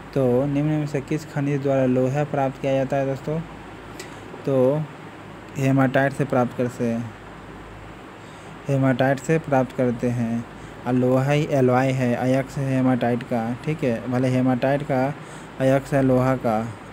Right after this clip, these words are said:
ओके, लोहे का अयस्क है कौन? हेमाटाइट। ओके, पिंच ब्लेड किसका अयस्क है दोस्तों? ज़रा कमेंट बॉक्स में बताइएगा।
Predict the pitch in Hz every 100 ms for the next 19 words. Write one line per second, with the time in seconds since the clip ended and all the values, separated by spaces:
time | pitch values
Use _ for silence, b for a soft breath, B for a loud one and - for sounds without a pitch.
0 | - 127 135 127 123 135 135 131 127 131
1 | - - 127 117 117 - - B B -
2 | - 135 123 139 131 127 127 127 127 127
3 | 120 123 117 117 - - - - - -
4 | - - - - 127 120 143 123 117 -
5 | - - - - 147 156 156 143 143 143
6 | 131 135 - 156 151 127 131 131 131 127
7 | 127 120 120 120 - 127 123 123 123 131
8 | 131 127 123 131 120 120 120 120 120